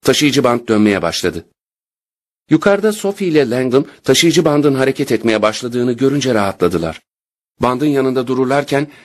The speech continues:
kendilerini içinden ne çıkacağını bilmedikleri esrarengiz bir bavulu bekleyen yorgun tatilciler gibi hissediyorlardı. Metal kapı yukarı kayarak açıldığında taşıyıcı bandın gerilerinde bir plastik kutu belirdi.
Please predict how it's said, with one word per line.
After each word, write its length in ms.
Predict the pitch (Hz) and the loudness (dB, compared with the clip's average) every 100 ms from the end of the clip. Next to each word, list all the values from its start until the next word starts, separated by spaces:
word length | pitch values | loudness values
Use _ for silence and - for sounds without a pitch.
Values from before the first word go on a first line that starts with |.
| _ | _
kendilerini 540 | - 147 151 165 160 175 | 2 4 4 4 6 4
içinden 580 | - - 151 151 156 | 2 2 4 4 2
ne 80 | 151 | -2
çıkacağını 540 | 165 190 147 147 139 127 | -4 -4 0 2 2 2
bilmedikleri 640 | 131 131 113 - 113 117 117 | 2 2 0 0 0 2 0
esrarengiz 720 | 110 123 120 127 139 180 139 | 0 0 0 -2 -2 -4 -2
bir 180 | 135 117 | -2 0
bavulu 340 | 117 135 135 | 0 0 2
bekleyen 400 | 120 117 120 120 | 2 2 2 2
yorgun 460 | 120 123 123 139 131 | 2 2 2 2 0
tatilciler 640 | 117 110 120 107 110 104 | 0 -2 -4 -4 -2 -2
gibi 220 | 90 85 | -4 -8
hissediyorlardı. 720 | 87 - 92 95 90 87 90 87 _ _ _ _ _ _ _ _ _ _ _ _ _ _ _ 135 | -8 -6 -2 -2 0 -2 -4 -12 _ _ _ _ _ _ _ _ _ _ _ _ _ _ _ -2
Metal 260 | 151 240 | 0 0
kapı 420 | 240 135 139 143 123 | -2 -4 -2 -4 -2
yukarı 340 | 131 180 175 | 0 0 0
kayarak 380 | 151 156 135 110 | 2 2 2 0
açıldığında 600 | 107 123 113 113 160 - _ _ - | 0 2 4 4 2 -2 _ _ -2
taşıyıcı 440 | 120 139 131 156 | 0 2 2 2
bandın 400 | 139 120 113 113 | 2 0 2 4
gerilerinde 680 | 113 110 113 110 117 147 - | 4 4 4 2 2 0 0
bir 180 | 135 147 | 0 2
plastik 400 | 139 135 - 143 | 2 0 0 -8
kutu 240 | - 113 92 | -6 -4 -2
belirdi. 400 | 85 85 82 | 0 -2 -4